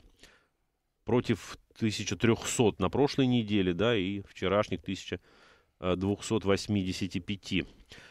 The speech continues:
И также надо сказать о том, что на валютном рынке пошло движуха, как говорят, да, пошло движение в сторону укрепления доллара С Ш А, и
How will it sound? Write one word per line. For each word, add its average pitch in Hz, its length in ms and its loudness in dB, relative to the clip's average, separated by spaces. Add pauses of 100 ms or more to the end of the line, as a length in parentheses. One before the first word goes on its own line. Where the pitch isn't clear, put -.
(280)
И 165 200 2
также 123 500 8
надо 123 360 6
сказать 120 420 4
о 123 60 4
том, 160 200 2
что 123 500 2
на 113 120 6
валютном 135 340 8
рынке 113 240 6 (260)
пошло 110 520 4
движуха, 113 640 2
как 139 100 4
говорят, 139 340 2
да, 104 120 2
пошло 104 340 2
движение 117 540 4
в - 40 -4
сторону 139 220 4
укрепления 123 380 4
доллара 107 260 6
С 107 160 -2
Ш 135 240 2
А, 156 60 6
и 113 160 2